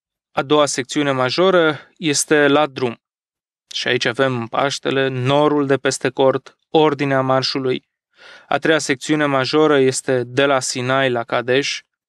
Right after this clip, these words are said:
Și a patra este eșecul de la Kadesh.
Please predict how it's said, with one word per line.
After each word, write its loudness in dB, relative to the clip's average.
Și -2
a 0
patra 0
este -2
eșecul -2
de 0
la 2
Kadesh. -2